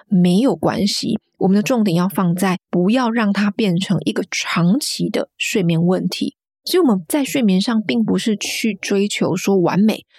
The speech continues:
哦，每一次都要睡得很好。哦，所以如果他偶尔没睡或偶尔睡不好，真的也没有关系。我跟你说，好眠是我，我自己的小孩也会发生这样的状况哦。但是我们就在这个时候，我们要看的是长期，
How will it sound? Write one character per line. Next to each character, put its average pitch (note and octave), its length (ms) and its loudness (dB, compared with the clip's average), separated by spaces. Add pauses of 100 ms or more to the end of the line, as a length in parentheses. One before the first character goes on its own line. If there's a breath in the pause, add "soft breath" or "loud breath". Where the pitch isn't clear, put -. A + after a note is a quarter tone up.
(140 soft breath)
哦， F3+ 100 0
每 F3+ 140 4
一 A3 120 -2
次 B3 160 -2
都 A3+ 80 0
要 G3+ 140 0
睡 G#3+ 180 -2
得 - 120 0
很 F3 180 0
好。 - 320 -4 (220 soft breath)
哦， G3+ 100 2
所 E4 140 2
以 E4 40 4
如 D#4+ 60 4
果 C#4+ 100 4
他 C4+ 120 0
偶 G3+ 260 2
尔 A#3 100 2
没 E3+ 200 0
睡 G#3+ 120 0
或 A3 60 2
偶 - 160 0
尔 G3 100 2
睡 G3 200 0
不 G3+ 100 0
好， - 300 -4 (120)
真 C4+ 300 0
的 C4+ 180 0 (200 loud breath)
也 F3+ 100 2
没 E3 140 4
有 F3+ 120 2
关 E3 280 0
系。 F3+ 260 -2 (180 loud breath)
我 F#3+ 60 -2
跟 G#3 100 0
你 A3+ 80 2
说， G3 160 0
好 G3+ 220 -4
眠 E3+ 160 2
是 G#3 180 0
我， F#3+ 260 2
我 - 60 2
自 - 100 -2
己 G#3 100 0
的 F#3 60 2
小 F3 120 -2
孩 - 300 -2
也 G3 180 4
会 C#4+ 260 2
发 G#3+ 220 0
生 G3+ 220 4
这 A3 80 0
样 F3+ 100 2
的 D#3+ 80 2
状 D#3+ 240 0
况 D3+ 340 -2
哦。 - 80 -4 (220)
但 A#3+ 100 0
是 A#3+ 120 0
我 F#3+ 80 4
们 D#3+ 180 4
就 G3+ 240 0
在 B3+ 160 -2
这 B3 140 -2
个 G3+ 100 2
时 - 160 -2
候， G3 160 2
我 F3 60 2
们 F3+ 160 2
要 G#3+ 160 0
看 A3 280 -2
的 E3+ 80 2
是 F#3+ 120 -2
长 - 340 -4
期， - 160 -4